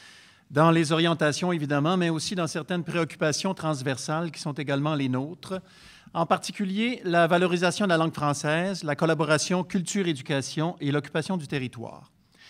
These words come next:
Nos quarante ans de pratique, d'enseignement et de recherche nous ont permis de constater à quel point la maîtrise de la langue française est importante pour les improvisateurs.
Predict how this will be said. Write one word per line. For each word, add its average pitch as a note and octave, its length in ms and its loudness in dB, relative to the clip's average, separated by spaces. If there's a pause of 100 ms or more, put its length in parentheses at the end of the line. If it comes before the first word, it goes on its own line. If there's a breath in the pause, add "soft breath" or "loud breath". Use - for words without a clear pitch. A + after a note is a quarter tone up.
(1160 soft breath)
Nos E3+ 160 6
quarante A3 360 6
ans B3+ 80 6
de G3 60 2
pratique, G3+ 580 0
d'enseignement F#3 560 2
et G#3 100 2
de F3 80 2
recherche F3 440 0
nous F3+ 120 -2
ont F3+ 60 -2
permis F3+ 220 -2
de F3 100 0
constater F3+ 720 -4
à D#3 80 -6
quel F3 240 -6
point G3 180 -6
la E3+ 100 -4
maîtrise D#3+ 380 -6
de D#3+ 60 -4
la D#3 100 -2
langue E3 200 -4
française E3 500 -6
est D#3 100 -10
importante E3+ 500 -8
pour D3+ 120 -12
les C#3+ 140 -6
improvisateurs. C3 840 -10